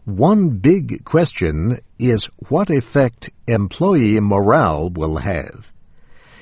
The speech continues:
Employees must believe in the new G M, and of course, its products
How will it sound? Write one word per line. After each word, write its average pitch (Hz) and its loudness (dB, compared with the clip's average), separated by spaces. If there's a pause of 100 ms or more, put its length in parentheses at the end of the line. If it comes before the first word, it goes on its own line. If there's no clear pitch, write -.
(120)
Employees 120 2
must 110 -2
believe 123 2
in 113 2
the 113 2
new 123 4
G 123 2
M, 117 -2 (640)
and 98 0
of 147 0
course, 123 0
its - 0
products 113 0